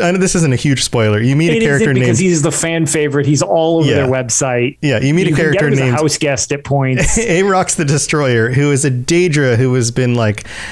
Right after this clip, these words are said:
Speaker 1: he's, he's a regular, like, humanoid Daedra who was, uh,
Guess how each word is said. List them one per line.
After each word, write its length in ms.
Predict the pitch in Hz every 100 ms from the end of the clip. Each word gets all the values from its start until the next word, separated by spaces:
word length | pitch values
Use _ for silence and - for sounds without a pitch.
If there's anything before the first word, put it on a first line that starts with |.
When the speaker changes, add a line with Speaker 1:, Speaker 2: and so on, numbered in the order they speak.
| -
Speaker 1:
he's, 340 | 147 147 151 -
he's 220 | - 160 165
a 80 |
regular, 480 | 139 202 180 160 147
like, 140 | 127 113
humanoid 580 | - 160 139 117 107 101
Daedra 460 | 107 95 95 90
who 200 | - 139
was, 460 | 123 113 104 - -
uh, 240 | 110 135